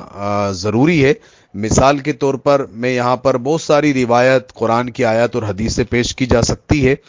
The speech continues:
لیکن ایک حدیث، حدیث، آ، قدسی ہے، جو یہاں پر حدیث قدسی اس کو کہتے ہیں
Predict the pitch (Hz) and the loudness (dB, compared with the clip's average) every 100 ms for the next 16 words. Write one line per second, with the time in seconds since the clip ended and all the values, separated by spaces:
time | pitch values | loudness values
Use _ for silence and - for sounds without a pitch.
0 | - - - - 120 143 123 147 151 135 | -20 -20 -14 -4 -2 0 0 0 0 0
1 | 123 147 - - - 117 120 143 - 151 | 2 0 -2 -8 -8 -4 -2 -2 0 2
2 | 151 156 - _ _ _ 117 120 - 147 | 2 0 -4 _ _ _ 0 2 0 -2
3 | 143 - - 180 185 185 - 87 90 127 | -2 -2 0 0 0 -2 -12 -12 0 4
4 | 127 123 104 107 113 120 127 120 98 - | 4 4 0 -2 0 0 0 -2 -4 -8
5 | 113 131 - 147 - 131 127 170 147 - | -6 -4 -2 -2 -2 -6 -2 -2 -2 -2
6 | 151 143 135 - 156 | -2 0 -2 0 -2